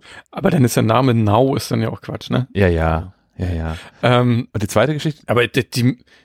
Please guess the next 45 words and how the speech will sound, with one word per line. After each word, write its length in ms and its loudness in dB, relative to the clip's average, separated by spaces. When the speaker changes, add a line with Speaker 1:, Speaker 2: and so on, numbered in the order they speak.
Speaker 1:
die 60 -2
Speaker 2:
Ja. 40 4
Speaker 1:
müssen 260 2
auch 140 2
so 400 2
geile 320 2
Geschichten 420 0
kennen. 200 2
Ich 120 -4
meine, 180 2
was, 500 -6
was 260 -4
müssen 240 -2
die 120 -2
alles 280 -4
schon 140 -2
erlebt 380 0
haben? 360 -6
Oh. 280 0
Speaker 2:
Die 100 -4
gucken, 140 -6
glaub 120 4
ich, 60 2
auch 60 4
in 60 2
spannende 260 2
Speaker 1:
Mag 60 -6
ich 60 -6
gar 60 2
Speaker 2:
Zimmer 60 4
Speaker 1:
nicht 140 2
drüber 100 6
Speaker 2:
rein. 80 4
Speaker 1:
nachdenken. 480 -2
Mhm. 160 6
Speaker 2:
Und 80 2
die 60 4
zweite 260 2
Geschichte 260 -2
ist, 200 2
ähm, 200 2
ich 120 -4
hab 140 -4
noch, 300 2
ähm, 500 2